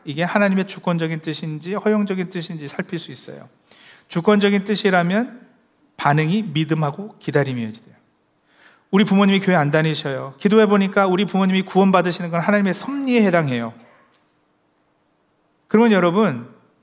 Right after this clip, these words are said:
그것이 분별되었을 때는 기도하는 게 아니에요.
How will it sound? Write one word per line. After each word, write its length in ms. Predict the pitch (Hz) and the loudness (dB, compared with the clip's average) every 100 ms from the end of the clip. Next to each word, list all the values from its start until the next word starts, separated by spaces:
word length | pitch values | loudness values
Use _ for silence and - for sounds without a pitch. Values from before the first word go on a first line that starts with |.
| _ | _
그것이 460 | - 185 226 220 220 | -4 2 4 4 0
분별되었을 720 | 190 208 208 147 143 - 139 | 2 4 4 2 0 -4 -8
때는 420 | 139 139 123 127 _ _ _ _ _ _ _ _ _ _ _ _ _ _ _ | -8 -8 -10 -14 _ _ _ _ _ _ _ _ _ _ _ _ _ _ _
기도하는 480 | - 190 233 233 226 | -4 0 4 4 4
게 80 | 226 | 2
아니에요. 580 | 127 135 127 123 135 | 2 0 -4 -8 -10